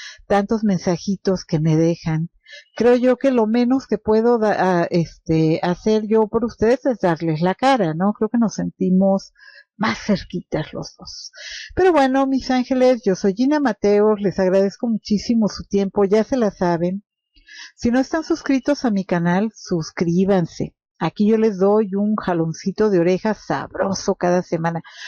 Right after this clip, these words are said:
No soy muy formal con los horarios, hago la aclaración porque la abuela trabaja. Pero de que se los doy, se los doy. Y no, no estoy fuera de tiempo.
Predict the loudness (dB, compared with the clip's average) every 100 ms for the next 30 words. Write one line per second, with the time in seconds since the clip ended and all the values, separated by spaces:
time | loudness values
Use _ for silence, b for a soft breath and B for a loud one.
0 | B 2 2 4 2 2 0 0 0 2
1 | 2 0 0 0 0 0 2 4 4 2
2 | 0 -2 -2 0 0 0 0 2 0 0
3 | -2 -2 -4 -2 0 0 0 0 0 0
4 | 0 0 -2 -6 -12 _ B B B 2
5 | 6 6 4 0 2 2 2 0 0 2
6 | 2 2 0 -2 -2 2 2 2 0 -2
7 | _ -4 -2 -2 -2 0 2 4 4 2
8 | 0 0 0 -4 -6